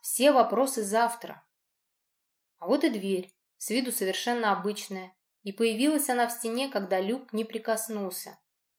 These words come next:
Но к тому моменту Лина уже ничему не удивлялась, решив, что спятила окончательно.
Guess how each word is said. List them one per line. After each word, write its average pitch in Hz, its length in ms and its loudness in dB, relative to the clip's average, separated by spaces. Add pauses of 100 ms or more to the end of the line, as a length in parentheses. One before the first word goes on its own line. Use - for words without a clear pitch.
(140)
Но 185 80 -8
к - 60 -14
тому 214 260 4
моменту 220 500 0
Лина 220 320 -2
уже 202 180 -4
ничему 220 440 -4
не 285 100 -2
удивлялась, 226 760 0
решив, 190 340 -4
что - 160 -8
спятила 262 520 0
окончательно. 196 840 -6